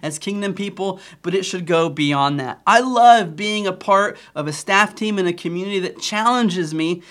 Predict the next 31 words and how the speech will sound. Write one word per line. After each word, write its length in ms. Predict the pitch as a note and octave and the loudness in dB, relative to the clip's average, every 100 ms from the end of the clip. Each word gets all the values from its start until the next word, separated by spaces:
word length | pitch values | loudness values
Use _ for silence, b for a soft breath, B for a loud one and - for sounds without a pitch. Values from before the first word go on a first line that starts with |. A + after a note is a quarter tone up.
| B | B
not 320 | D3 G#3 B3 A3+ | -12 -6 -6 -4
just 260 | C#4 C4+ | -6 -4
to 40 | A#3+ | -6
be 160 | A#3 | -4
an 120 | A3 G#3 | -4 -4
activist 800 | F#3 G3+ - G#3+ F3+ G#3 G3+ - | -2 -2 -2 -6 -2 -2 -2 -4
in 160 | F3+ E3+ | -2 0
election 520 | D#3+ D#3+ E3+ - E3 | 0 -2 -2 -4 -4
years, 560 | D3+ C3+ - - - - _ B B B B | -4 -6 -10 -14 -18 -18 _ B B B B
not 380 | F3+ A3+ B3+ | 2 4 4
just 320 | G#3+ B3+ - - | 0 -2 -2 -4
to 100 | G#3 | -8
care 640 | G#3+ - A#3 G3 D#3+ F3 F3+ | -6 -2 0 0 -2 -4 -4
about 340 | E3+ E3+ F3 | -2 -2 -4
justice 1000 | D3 G3+ A3 - - D3+ F3 - - - _ _ _ _ _ | -4 0 0 -2 -4 -4 -6 -12 -18 -20 _ _ _ _ _
when 180 | F3+ G3 | -2 0
the 80 | F#3 | 0
headlines 640 | F3+ G3 G3+ F#3+ F#3 D#3 | 0 0 2 2 0 0
remind 500 | E3+ E3+ E3+ F3 D#3+ | 0 2 2 2 0
me 160 | D3+ | -4
to, 380 | C#3 - B2+ D3+ D3 B B | -4 -8 -8 -8 -12 B B
but 220 | E3 A3 | -2 0
instead, 840 | G#3 F#3+ - - B3+ G#3 E3+ F3+ B B | -2 -6 -8 -2 4 6 6 2 B B
through 120 | F#3+ | 0
the 80 | F#3 | 0
power 400 | F#3 - G#3+ A#3 | -4 0 6 6
of 80 | G#3+ | 4
the 100 | F#3+ | -2
Spirit, 720 | - - - A3+ E3+ D#3+ D#3+ B B | -4 -8 -4 -2 0 -2 -6 B B
to 220 | - G#3+ - | -2 -2 0
opt 360 | A3 B3 B3 | 2 2 0